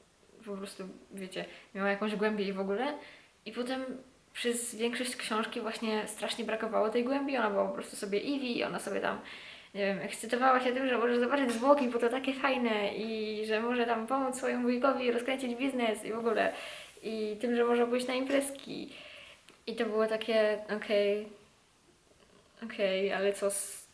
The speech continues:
tą głębią, o której wcześniej pisałaś, Libra Bray? Gdzie, gdzie jest ta część jej osobowości i jakby tego, kim jest?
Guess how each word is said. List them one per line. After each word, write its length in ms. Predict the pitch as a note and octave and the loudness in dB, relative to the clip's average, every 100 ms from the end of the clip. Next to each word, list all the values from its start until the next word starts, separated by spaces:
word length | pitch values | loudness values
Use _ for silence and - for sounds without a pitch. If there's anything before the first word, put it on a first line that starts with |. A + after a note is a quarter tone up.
| - | -8
tą 200 | G3 G#3+ | -2 4
głębią, 480 | G3+ G3 F3+ F3 F3 | 6 6 2 -2 -4
o 60 | |
której 260 | - F#3+ F#3 | -6 -6 -6
wcześniej 460 | - - G3 F3+ F3+ - - _ | -6 -8 -6 -8 -8 -16 -20 _
pisałaś, 480 | A3+ C4 G#3 E3+ - | -8 -2 0 0 -2
Libra 260 | G3+ F#3 - | -6 -4 -2
Bray? 280 | - G3+ - - - - - | -2 -4 -6 -12 -16 -20 -16
Gdzie, 360 | G#3 G3+ G3+ G3+ | -10 -2 0 0
gdzie 240 | G3+ G#3 | -2 -2
jest 320 | G3+ G3+ - | 0 -2 -4
ta 100 | C4 | -6
część 380 | C4 G#3+ F#3+ - | -2 -2 -2 -6
jej 220 | F3+ F3 | -6 -6
osobowości 720 | - G3+ F#3+ F#3+ F#3+ - F#3 F3+ | -4 -4 -4 -2 -4 -4 -6 -6
i 400 | F#3 F3 - - | -6 -8 -10 -8
jakby 400 | G3 G3 F#3 F3 F3+ | -6 -4 -4 -4 -4
tego, 220 | F#3+ F3+ | -6 -4
kim 180 | F#3 F#3 | -4 -4
jest? 260 | E3 - | -6 -8